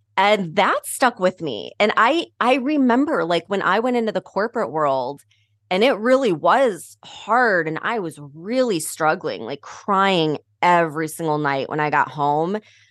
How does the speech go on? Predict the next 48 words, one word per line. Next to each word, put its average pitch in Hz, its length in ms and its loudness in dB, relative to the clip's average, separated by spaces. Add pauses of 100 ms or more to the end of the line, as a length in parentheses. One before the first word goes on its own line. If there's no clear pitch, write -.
(180)
I 180 120 2
just 214 200 -4
remember 240 300 0
thinking 226 400 -4
that, 123 240 -2
like, 156 260 -2 (600)
this 208 200 -6
is 440 140 -4
life 302 560 0
and 196 180 0
I 202 100 2
just 233 140 -4
have 254 120 -4
to 233 80 -6
suck 196 240 0
it 226 80 0
up. 233 180 -2
Like, 160 160 -2
this 175 220 -2
is 208 240 -2 (100)
what 170 320 0
I 190 120 0
have 190 180 -4
to 185 80 -6
look 170 160 -6
forward 190 340 -4
to 151 240 -6
for 147 140 -10
the 143 80 -2
next 135 260 -4
forty 139 320 -6
years. 87 580 -8
And 160 140 -2
this 151 100 -6
is 170 140 -10
just 185 140 -12
how 147 200 2
it 170 80 -2
is. 139 400 -4 (480)
And 254 160 4
I 269 120 4
really 262 500 0
believed 233 500 -4
that. 127 380 2
And 226 140 -2
it 208 100 -4
was 190 220 -12 (200)
very, 254 640 2